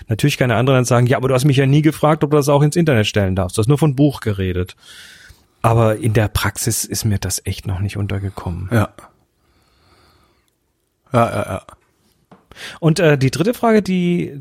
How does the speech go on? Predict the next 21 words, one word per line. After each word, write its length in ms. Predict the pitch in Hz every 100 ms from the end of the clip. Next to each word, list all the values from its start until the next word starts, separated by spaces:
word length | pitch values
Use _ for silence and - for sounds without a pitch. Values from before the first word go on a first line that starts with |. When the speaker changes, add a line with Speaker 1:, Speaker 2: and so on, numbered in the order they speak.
| -
Speaker 1:
Christo 340 | - 185 175
hatte, 240 | 165 165 147
war, 260 | 143 143
was 120 | 143 151
macht 220 | 151 -
dir 80 | 139
lieber, 220 | 165 165
rumlaufen 500 | 123 190 190 180 170
und 100 | 156
spontan 440 | - 143 151 165
knipsen 340 | - 190 - 202
oder 220 | 151 143
lieber 200 | 170 160
ein 120 | 139
Motiv 320 | 143 - 170
suchen 240 | 139 143 143
und 120 | 123
warten, 240 | 120 156
bis 140 | 135 -
jemand 240 | 127 120
reinläuft? 440 | 110 131 107 98